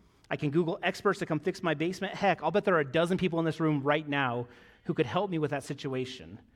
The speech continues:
But when it comes to faith, this is a lot more personal. And if I Google this topic, I might get some help, or I might be condemned,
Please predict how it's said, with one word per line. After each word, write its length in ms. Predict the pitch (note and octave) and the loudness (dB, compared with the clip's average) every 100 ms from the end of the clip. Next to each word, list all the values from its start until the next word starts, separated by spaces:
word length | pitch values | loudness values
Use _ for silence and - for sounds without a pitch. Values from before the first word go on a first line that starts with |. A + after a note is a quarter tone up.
| _ _ _ _ - | _ _ _ _ -4
But 80 | |
when 100 | C3+ | -2
it 60 | C#3 | 0
comes 160 | D#3+ E3 | 0 0
to 60 | |
faith, 640 | E3+ - F#3 A2+ A#2+ - - - _ _ - | -4 0 0 0 -4 -14 -20 -20 _ _ -8
this 100 | C3 | -6
is 80 | |
a 60 | C3 | -6
lot 280 | A#2+ C3+ B2+ | -4 -6 -8
more 100 | A#2 | -10
personal. 540 | - A#2+ - C2+ E2+ - _ _ _ _ _ _ _ _ _ _ _ _ - - | -8 -12 -12 -18 -20 -20 _ _ _ _ _ _ _ _ _ _ _ _ -20 -8
And 60 | C#3 | -2
if 80 | |
I 80 | C#3+ | -2
Google 280 | B2+ F#3 G3 | 0 0 2
this 160 | F#3+ G3 | 0 -2
topic, 440 | - C3+ D3 C3+ | -2 -2 -2 -2
I 40 | |
might 200 | B2 C#3+ | -2 -2
get 160 | D3+ C#3+ | -2 -4
some 160 | F3+ E3 | -6 -4
help, 340 | C3+ C#3 - - _ _ _ _ _ _ _ _ _ _ | -4 -6 -14 -20 _ _ _ _ _ _ _ _ _ _
or 80 | G#2+ | -10
I 40 | A2 | -6
might 160 | C3 | -6
be 80 | C#3 | -4
condemned, 580 | D#3+ C#3+ A#2+ A#2 C3+ | -4 -2 -2 -4 -6